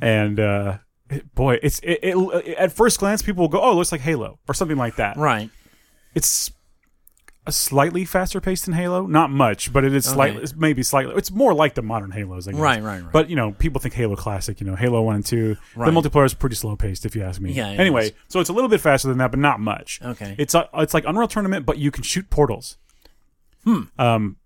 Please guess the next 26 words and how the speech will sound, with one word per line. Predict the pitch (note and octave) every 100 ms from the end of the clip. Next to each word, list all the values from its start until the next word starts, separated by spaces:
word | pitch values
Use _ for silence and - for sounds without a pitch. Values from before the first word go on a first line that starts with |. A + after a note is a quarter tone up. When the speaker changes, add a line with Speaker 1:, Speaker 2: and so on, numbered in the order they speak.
| _ _ _ -
Speaker 1:
on | D3 C#3+
specific | - - D3+ D#3+ C3
surfaces, | D3+ A2 G#2 G#2+
not | C#3+ C3+
anywhere. | G#2+ F#2 G#2
Speaker 2:
Right, | F#3+ E3
right, | B2 A2+
right, | G2+ E2+
right. | E2 _ _ _
Speaker 1:
And | D3+ C#3 C3+
so | D#3
you, | D3+ -
it's | D3
just, | F3 -
it's | D#3+ E3+
like | D#3+
an | D3
arena | C3+ G#3+ C3+
shooter. | - G#2 F#2+ E3 - _
Speaker 2:
Okay. | C#3+ C3 B2 D3+ _
Speaker 1:
With | C3+ C3+ - _ -
sniper | - C#3+ C#3 A#2+
rifles | B2 A#2 B2 A#2+ A2+
and | A#2+ A#2+ G#2+
shotguns | - A#2 - A#2 A2
and | A2+ A2 A2+ A2